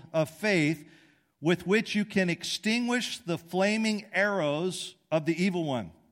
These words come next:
Take the helmet of salvation and the sword of the Spirit, which is the word of God,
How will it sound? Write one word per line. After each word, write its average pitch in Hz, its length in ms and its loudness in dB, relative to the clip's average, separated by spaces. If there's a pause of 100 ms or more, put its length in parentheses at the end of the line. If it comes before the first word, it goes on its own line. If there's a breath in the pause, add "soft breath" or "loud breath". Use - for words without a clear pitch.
(1300 soft breath)
Take 202 240 2
the 180 120 6
helmet 247 280 2
of 214 80 -2
salvation 170 680 0
and 156 120 -2
the 143 60 -4
sword 208 300 -2
of 190 60 -2
the 185 40 -2
Spirit, 156 400 -4
which 156 160 -6
is 135 140 -8
the 147 80 -6
word 156 180 -2
of 160 140 -4
God, 139 340 2